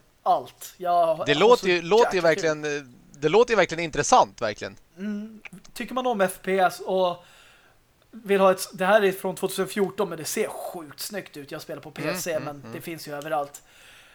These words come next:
Speaker 1: Absolut, ett av de bästa F P S-spelen jag någonsin har spelat. Och jag hade, hade det inte varit för E T-train hade jag aldrig tagit upp det här. Och
Speaker 2: Nej.
Speaker 1: jag är så glad att jag blev taggad och tog upp det här spelet.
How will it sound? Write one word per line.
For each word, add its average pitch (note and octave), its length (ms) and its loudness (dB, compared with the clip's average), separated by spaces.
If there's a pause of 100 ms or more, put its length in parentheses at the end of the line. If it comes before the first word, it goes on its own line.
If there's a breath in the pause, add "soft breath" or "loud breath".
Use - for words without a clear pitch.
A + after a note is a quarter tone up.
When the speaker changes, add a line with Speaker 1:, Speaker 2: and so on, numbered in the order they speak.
(840 soft breath)
Speaker 1:
Absolut, F#3+ 500 2
ett A#3 200 4
av F#3+ 60 2
de F3 80 -2
bästa F3 240 -2
F - 60 -2 (100)
P F#3 100 -6
S-spelen F3+ 440 -2
jag E3+ 120 -6
någonsin F3 560 -4
har E3+ 80 -6
spelat. F3+ 540 -2
Och F#3+ 380 0 (640)
jag F3+ 220 4
hade, G3+ 300 8
hade G#3+ 240 6
det G#3+ 60 0
inte G#3+ 140 -8
varit A3 200 2
för F#3 240 6 (100)
E F#3 120 6
T-train G3+ 400 0
hade E3+ 200 -4
jag E3+ 100 4
aldrig E3 160 -4
tagit E3+ 280 -8
upp G#3+ 200 4
det A3 60 -8
här. D#3+ 180 -2
Och F3 280 -4 (200 soft breath)
Speaker 2:
Nej. A#2+ 300 -2 (180)
Speaker 1:
jag F#3+ 260 0
är F3 60 -4
så G#3 360 2
glad G3 360 4
att D#3 120 -8
jag E3+ 80 -6
blev E3 140 -10
taggad F3 380 -2
och D#3 80 -10
tog F3+ 140 -4
upp G3 200 0
det D3+ 60 -10
här F3 180 2
spelet. C#3+ 580 -12